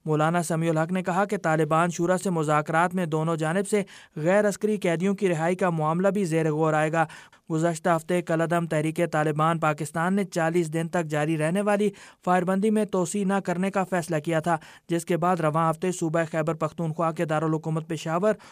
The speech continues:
اور چارسدہ میں پولیس اہلکاروں کو شدت پسندوں نے نشانہ بنایا، جس میں پانچ اہلکاروں سمیت نو افراد ہلاک جبکہ تیس سے زائد اہلکار زخمی بھی ہوئے۔ تاہم ان حملوں کی کسی نے ذمہ داری قبول نہیں کی۔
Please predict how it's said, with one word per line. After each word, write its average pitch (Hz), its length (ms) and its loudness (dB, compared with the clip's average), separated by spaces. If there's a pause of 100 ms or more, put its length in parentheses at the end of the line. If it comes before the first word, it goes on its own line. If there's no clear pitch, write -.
(140)
اور 190 140 -2
چارسدہ 190 560 0
میں 220 100 2
پولیس 196 400 -2
اہلکاروں 175 440 0
کو 196 140 -2
شدت 170 340 -2
پسندوں 165 340 -2
نے 196 100 0
نشانہ 160 360 -2
بنایا، 156 380 0 (320)
جس 165 200 -2
میں 175 100 0
پانچ 165 400 0
اہلکاروں 165 480 0
سمیت 202 340 0 (280)
نو 196 180 2
افراد 175 420 2
ہلاک 170 280 2 (300)
جبکہ 196 280 2
تیس 220 280 -2
سے 196 100 2
زائد 170 340 0
اہلکار 170 420 0
زخمی 165 320 -2
بھی 160 100 0
ہوئے۔ 160 220 2 (280)
تاہم 175 280 0
ان 170 100 0
حملوں 160 300 0
کی 190 220 -4
کسی 185 240 -2
نے 185 120 2
ذمہ 160 220 0
داری 156 280 2
قبول 175 400 2
نہیں 156 200 0
کی۔ 170 220 0